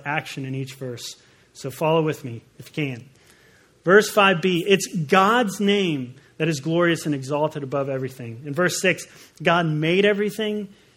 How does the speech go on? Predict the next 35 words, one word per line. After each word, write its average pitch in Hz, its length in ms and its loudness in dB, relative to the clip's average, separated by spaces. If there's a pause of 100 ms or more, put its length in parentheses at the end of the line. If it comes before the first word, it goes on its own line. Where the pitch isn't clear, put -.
(100)
and 151 120 -2
God 151 380 0
preserves 170 720 -2
everything. 139 460 -8
In 160 140 -6
verse 175 280 -2
seven, 165 300 0
God 175 300 0
chose 196 600 0
Abraham, 202 600 -4 (680)
not 156 160 -2
the 180 100 0
other 170 200 0
way 175 320 -2
around, 165 380 2
and 151 120 -2
God 165 380 -4
named 160 640 -2 (380)
Abram 143 600 -4 (180)
Abraham. 113 580 -10 (640)
In 156 100 -2
verse 190 240 4
eight, 175 240 2
God 190 240 4
made 196 160 4
a 165 40 4
covenant 208 520 0
with 202 140 -2
Abraham, 202 640 0
and 185 320 -2
God 175 320 -4
kept 202 420 -8
his 170 180 -8
covenant 175 440 -8
promises. 151 560 -6